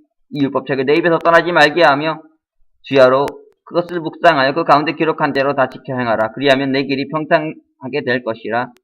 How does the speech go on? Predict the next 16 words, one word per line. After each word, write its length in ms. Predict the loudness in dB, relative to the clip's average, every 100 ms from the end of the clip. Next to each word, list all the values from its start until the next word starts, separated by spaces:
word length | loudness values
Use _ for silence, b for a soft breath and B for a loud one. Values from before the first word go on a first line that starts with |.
| _ -8
내가 200 | -4 -4
형통하리라." 600 | -4 -8 -10 -10 -10 -14 -16 _ _ _ _ _ _ _ _ -12
하나님 420 | -2 0 0 0
말씀을 640 | -2 -4 -6 -6 -6 -10 -14 _ _ _ _ _ _ _ _ _ _
주야로 300 | 0 2 2
묵상하고 760 | -2 -4 -4 -2 -4 -6 -14 -14
입에서 360 | -8 -2 2 2
떠나지 340 | 4 6 6
말게 340 | 6 4 4 2
하고 500 | 2 2 -2 -6 -12 _ _ _ _ _ _ _ _ _ _
그 80 | -2
말씀대로 640 | 2 2 0 -6 -4 -6
다 80 | -10 B B
지켜 420 | -20 -8 -6 -6 -6
행하라는 480 | -6 -2 -2 -2 -6
거예요. 160 | -10